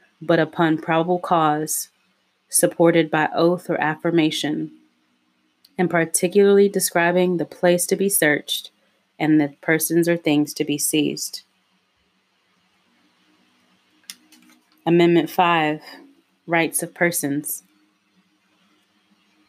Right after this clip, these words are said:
Specifically zooming in on the last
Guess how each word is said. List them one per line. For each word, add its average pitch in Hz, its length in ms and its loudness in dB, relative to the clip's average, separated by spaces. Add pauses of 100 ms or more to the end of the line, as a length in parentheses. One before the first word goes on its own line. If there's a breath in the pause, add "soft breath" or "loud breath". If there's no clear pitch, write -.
(1600)
Specifically 196 1200 0 (360)
zooming 170 500 2
in 143 520 -4 (1700)
on 160 180 2
the 151 120 2
last 147 640 -2